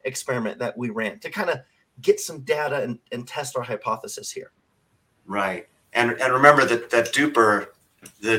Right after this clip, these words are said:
Speaker 2: D is for dynamic, which they've given up now. So if you don't play, your score won't change. So the D no longer exists, and the U, we will argue, uh, is also not valid. So that sort of just leaves you with the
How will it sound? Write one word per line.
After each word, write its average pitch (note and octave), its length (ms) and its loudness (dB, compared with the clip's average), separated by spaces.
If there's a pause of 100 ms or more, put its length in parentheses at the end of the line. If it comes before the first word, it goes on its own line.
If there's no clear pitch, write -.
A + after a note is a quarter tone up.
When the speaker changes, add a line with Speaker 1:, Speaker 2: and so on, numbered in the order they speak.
Speaker 2:
D C3 500 0
is G#2 240 -4
for G#2+ 180 -2
dynamic, G2+ 680 2
which - 180 -8
they've G2 200 -8
given G2+ 240 -2
up F2+ 340 -2
now. F2+ 300 -8
So G2 340 0
if G2+ 160 -10
you A#2 80 -4
don't A#2+ 220 2
play, A2 360 6
your G2 160 -2
score A#2+ 360 2
won't G2+ 260 0
change. - 600 -4 (160)
So A#2+ 140 -2
the A#2 100 2
D C#3+ 380 6 (200)
no A#2+ 180 4
longer A2+ 260 4
exists, G2 500 -2
and G2+ 180 -8
the F#2+ 80 -6
U, G2+ 580 4 (460)
we G2+ 100 -6
will G2 220 0
argue, G2+ 600 4 (460)
uh, F#2 380 2
is G#2+ 300 -6
also G2+ 600 0
not F#2 260 -2
valid. F#2+ 460 0
So - 220 -4
that G3+ 280 -4
sort - 160 -6
of F3+ 40 -8
just - 220 -4
leaves F#2 220 -4
you F#2 120 -6
with F2+ 140 -10
the F2+ 160 -12